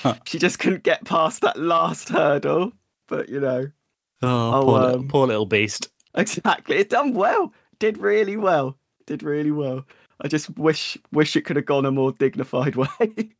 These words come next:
Speaker 1: So you mentioned about making, uh, like, lots of different kill zones and things like that, but, uh,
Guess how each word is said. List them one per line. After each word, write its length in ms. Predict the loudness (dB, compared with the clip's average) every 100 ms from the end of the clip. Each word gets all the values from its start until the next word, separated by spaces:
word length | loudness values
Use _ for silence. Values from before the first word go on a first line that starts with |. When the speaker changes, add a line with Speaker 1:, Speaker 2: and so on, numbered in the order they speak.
| _ _ -4
Speaker 1:
So 320 | 2 4 2 -2 -8 -10 -16 _ -12
you 260 | -8 -2 0
mentioned 420 | 0 -2 -2 -2
about 340 | 0 0 -2
making, 800 | -2 0 0 2 -2 -2 -4 -8 -6
uh, 260 | 0 2 2
like, 140 | -2 0
lots 200 | 0 0
of 40 |
different 200 | -4 -6
kill 220 | 0 0 2
zones 520 | 0 -2 -6 -6 -6
and 100 | -4
things 160 | -4 -4
like 80 | -2
that, 220 | -2 0
but, 260 | 0 0 -2 _ _ -2
uh, 240 | -2 -2